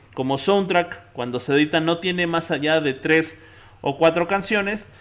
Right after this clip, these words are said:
vamos a tomar una canción que es original de T-Rex, que se llama, eh, Born to Boogie.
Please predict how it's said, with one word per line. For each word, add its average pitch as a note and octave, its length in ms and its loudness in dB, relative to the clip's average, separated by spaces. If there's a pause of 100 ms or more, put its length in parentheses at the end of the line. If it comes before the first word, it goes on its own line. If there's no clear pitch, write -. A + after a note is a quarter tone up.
(200)
vamos A#3 360 2
a G#3+ 100 -2
tomar A3 580 0 (800)
una F3+ 220 2
canción F#3 420 -2
que E3+ 200 2
es E3 120 0
original D3+ 520 2
de C3 140 2
T-Rex, D#3 640 2
que C3+ 100 -10
se C#3+ 140 -4
llama, D3+ 420 4
eh, B2 580 2 (300)
Born F3 340 6
to G#3 120 2
Boogie. G#3 440 2